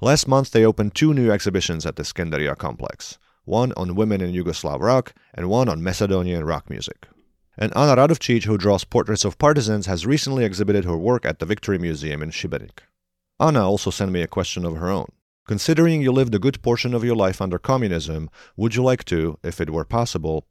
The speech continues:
plunk yourself into a life in Yugoslavia in, say, the early or mid eighties?" I had a happy childhood, thank you very much.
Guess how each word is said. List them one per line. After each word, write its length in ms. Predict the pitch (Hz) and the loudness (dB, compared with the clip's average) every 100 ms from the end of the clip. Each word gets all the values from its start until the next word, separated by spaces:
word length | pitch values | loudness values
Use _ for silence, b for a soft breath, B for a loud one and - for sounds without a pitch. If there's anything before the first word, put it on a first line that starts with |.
| - | -2
plunk 260 | 120 131 | 0 2
yourself 400 | 139 127 - 113 | 0 0 2 2
into 300 | 113 101 92 | 0 -2 -2
a 20 | |
life 300 | 87 98 120 | 2 2 2
in 80 | 110 | -2
Yugoslavia 680 | 107 104 - 127 123 101 90 | 0 0 0 2 2 2 0
in, 180 | 69 87 | 0 -4
say, 340 | - 92 87 | -2 0 0
the 160 | 85 82 | 0 -2
early 300 | 101 107 90 | 0 2 0
or 160 | 67 80 | -2 -2
mid 240 | 78 73 | -6 -8
eighties?" 460 | - 101 62 - - _ _ _ _ _ - | -4 -4 -6 -16 -20 _ _ _ _ _ -2
I 120 | 143 | 2
had 120 | 156 | 4
a 60 | 143 | 4
happy 260 | 147 120 | 4 2
childhood, 400 | 90 73 58 62 - | -2 -4 -4 -8 -10
thank 200 | 82 78 | -10 -8
you 80 | |
very 180 | 78 64 | -8 -6
much. 380 | 73 - - - | -8 -10 -16 -20